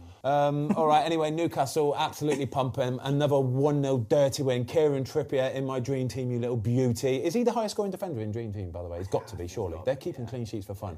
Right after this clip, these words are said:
Assists for fun as well. Uh, all right, I wanna talk about Everton. Um,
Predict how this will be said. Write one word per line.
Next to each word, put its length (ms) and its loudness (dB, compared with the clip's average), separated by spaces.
Assists 340 -6
for 80 -10
fun 200 -10
as 100 -10
well. 200 -8
Uh, 240 4
all 100 8
right, 180 10
I 100 10
wanna 180 6
talk 140 2
about 120 6
Everton. 400 2
Um, 640 4